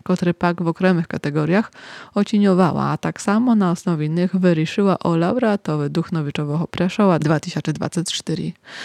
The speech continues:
Tytuł laureata sobie z dwadzieścia trzeciego rocznika Duchnowiczowego Praszoła dwa tysiące dwadzieścia cztery odnesła Vanessa Paligowa i z Pojanej Szkoły u Swydnyku,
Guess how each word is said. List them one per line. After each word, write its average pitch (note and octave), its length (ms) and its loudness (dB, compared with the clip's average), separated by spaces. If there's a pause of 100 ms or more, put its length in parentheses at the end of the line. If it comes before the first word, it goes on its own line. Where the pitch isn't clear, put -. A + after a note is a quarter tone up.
(240)
Tytuł B3 340 2
laureata E3 640 2
sobie D#3 320 -4
z E3 60 -6
dwadzieścia F3 420 -2
trzeciego F3+ 460 0
rocznika F3+ 640 2
Duchnowiczowego E3+ 800 -2
Praszoła F3 560 0
dwa D#3 180 -4
tysiące D#3+ 400 -4
dwadzieścia E3 380 0
cztery G#3+ 360 2 (440)
odnesła G3+ 640 4
Vanessa G3+ 480 2
Paligowa D#3+ 680 2
i F3+ 100 -4
z - 120 -10
Pojanej G#3+ 420 2
Szkoły D#3 380 0
u E3 60 2
Swydnyku, F3 640 -2